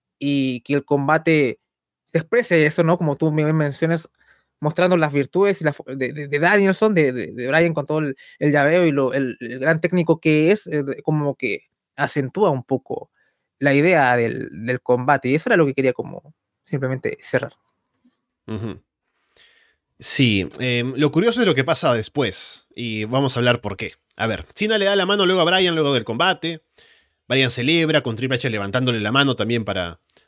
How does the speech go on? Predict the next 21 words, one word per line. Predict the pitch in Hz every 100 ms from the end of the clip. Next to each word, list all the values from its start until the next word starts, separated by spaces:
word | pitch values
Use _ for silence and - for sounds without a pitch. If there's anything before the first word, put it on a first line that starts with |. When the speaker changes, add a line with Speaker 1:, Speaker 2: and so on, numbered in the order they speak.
| _ -
Speaker 2:
para | 113
celebrar | 120 113 120 123
el | 113
título, | 196 160 160 160 _ - _ -
cae | 156 147
confeti, | 120 110 196 185 147
caen | 139 127
serpentinas, | 120 104 104 101 202 185 175 160 - - _
básicamente | 117 117 123 123 123 120
se | - -
pone | 151 151
todo | 160
este | 139 151
momento | 131 165 190 131
como | 110 101 - _ _ -
momento | 147 160 117
histórico, | - 127 104 98
¿no? | 127 151
Bryan | 147 147
cierra | 139 139 143 123
SummerSlam | 165 151 151 175 175